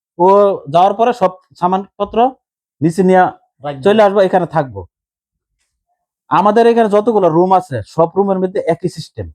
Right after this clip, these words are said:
Speaker 1: আপনি কোনো অবস্থাতেই উপরের লোক নিচে আসতে পারবেন না যতক্ষণ পর্যন্ত নিচের লোক ছুটিতে বা অন্য কোথাও না যাওয়া পর্যন্ত। আর আমার এই ভিডিওটা কে কোন দেশ থেকে দেখবেন, কোন প্রবাসী দেখবেন জানি না। আপনাদের এখানে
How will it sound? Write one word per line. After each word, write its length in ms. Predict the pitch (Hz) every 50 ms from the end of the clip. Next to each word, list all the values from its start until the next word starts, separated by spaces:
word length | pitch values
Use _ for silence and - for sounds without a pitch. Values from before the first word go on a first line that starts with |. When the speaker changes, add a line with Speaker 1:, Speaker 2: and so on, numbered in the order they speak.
| _ _ _ _ _ _ _ _ _ _ _ _ _ _ _ _ _ -
Speaker 1:
আপনি 380 | 131 151 - - - 180 202 214 226 226 - _ _ _
কোনো 160 | - 190 202 214
অবস্থাতেই 500 | 214 214 202 - 220 208 214 226 226 220
উপরের 300 | 180 180 185 202 196 202
লোক 120 | 196 180 156
নিচে 180 | 160 165 - 185
আসতে 160 | 180 160 - 160
পারবেন 180 | 160 165 170 170
না 60 | 151 165
যতক্ষণ 280 | 160 165 156 160 156 147
পর্যন্ত 260 | 156 156 170 165 - 156
নিচের 320 | 143 160 160 - 185 180
লোক 220 | 180 180 185 190 185 _ _ _ _ _ -
ছুটিতে 440 | - 156 165 160 - 180 170 - 190
বা 100 | 151 139
অন্য 140 | 139 147 156 156
কোথাও 280 | 147 139 131 139 139 143 - _ _ _ _ -
না 100 | 120 135 131
যাওয়া 180 | 131 139 123
পর্যন্ত। 320 | 123 120 110 104 98 92 - - - - _ _ _ _ _ _ _ -
আর 80 | 135 147
আমার 220 | 156 165 190 196
এই 80 | 208 190
ভিডিওটা 400 | 190 214 208 220 214 208 214 196 196 196 196 - _ _ _ _ _ _ _ -
কে 80 | 190 190 185 -
কোন 140 | - 220 214 202
দেশ 160 | 185 196 185 - -
থেকে 160 | - 196 190
দেখবেন, 320 | 185 196 196 185 185 180 185 185 180 _ _ -
কোন 140 | 202 208 196
প্রবাসী 340 | - 196 180 185 175 180 185
দেখবেন 240 | 190 185 185 170
জানি 200 | 160 175 180 175
না। 140 | 175 180 208 294 - _ _ _ _ -
আপনাদের 400 | 180 208 - 220 208 196 202 202
এখানে 320 | 202 202 214 208 202 202